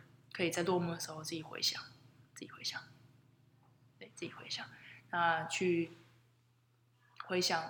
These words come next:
那个画面的美，美在哪里？可能身段啊，可能唱腔，可能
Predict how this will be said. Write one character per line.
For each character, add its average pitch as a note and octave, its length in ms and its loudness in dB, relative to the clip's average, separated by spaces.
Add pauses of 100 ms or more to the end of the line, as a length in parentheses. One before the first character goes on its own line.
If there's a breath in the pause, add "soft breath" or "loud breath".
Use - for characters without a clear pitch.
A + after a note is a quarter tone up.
(140)
那 G3 100 0
个 F3+ 140 2
画 F3+ 180 0
面 F3 160 0
的 D#3 160 -6
美， - 200 -14
美 D#3+ 200 -6
在 E3+ 140 -8
哪 - 260 -10
里？ - 140 -16
可 - 120 -10
能 E3+ 140 -10
身 G3 260 0
段 F#3+ 240 0
啊， - 300 -10
可 - 100 -12
能 - 140 -20
唱 - 260 -4
腔， - 240 -10 (960 soft breath)
可 - 140 -8
能 E3+ 420 -4